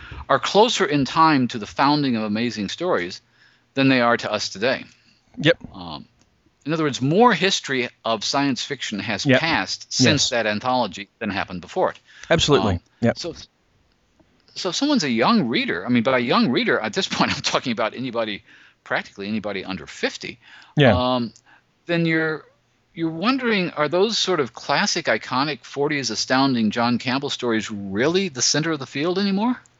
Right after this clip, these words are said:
Speaker 2: No, they're not. They're, I
Speaker 1: Of
Speaker 2: mean,
Speaker 1: course they're not.
Speaker 2: w-, what you've got is you get that odd sense that there's, there's a difference between the center and the core, if you like.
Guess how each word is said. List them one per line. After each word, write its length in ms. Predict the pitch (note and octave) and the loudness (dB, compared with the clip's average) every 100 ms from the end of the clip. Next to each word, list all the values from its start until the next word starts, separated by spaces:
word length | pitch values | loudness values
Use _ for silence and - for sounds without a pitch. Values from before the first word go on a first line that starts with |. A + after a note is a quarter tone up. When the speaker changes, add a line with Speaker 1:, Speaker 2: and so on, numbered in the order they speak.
| - | 2
Speaker 2:
No, 200 | C3+ A#2 | 6 6
they're 120 | G2+ | 6
not. 260 | F2 E2 - _ _ _ - - - | 2 -2 -12 _ _ _ -16 -12 0
They're, 120 | F#3+ - | 2 2
I 60 | - | 0
Speaker 1:
Of 100 | G3 | 4
Speaker 2:
mean, 120 | F3+ | 6
Speaker 1:
course 120 | C4+ | 4
they're 120 | C3 | 0
not. 180 | F#2 - | -2 -4
Speaker 2:
w-, 240 | - F3+ F#3 | -6 -2 4
what 200 | A#3+ A#3 | 4 6
you've 60 | |
got 140 | G#3 D#3+ | 4 6
is 100 | D3+ | 4
you 60 | D#3 | 0
get 120 | C3+ | 2
that 140 | D3+ - | 0 2
odd 240 | D#3+ E3+ | 2 2
sense 340 | - D#3 C#3+ | 0 2 0
that 80 | - | 0
there's, 180 | C#3 A#2+ | -6 -4
there's 180 | C3+ C#3 | -2 0
a 40 | |
difference 320 | D3 F#3 G3+ | 2 4 6
between 300 | - - D#3+ | 6 4 0
the 60 | D3 | 0
center 440 | - C#3+ C#3+ D#3 | -2 -2 -2 -4
and 100 | C#3 | -6
the 60 | C#3+ | -6
core, 440 | - G3 F#3 G#2+ - | -6 -6 -6 -6 -4
if 140 | A2 | -4
you 60 | G#2+ | -4
like. 420 | F#2 F2+ - - | -10 -12 -16 -20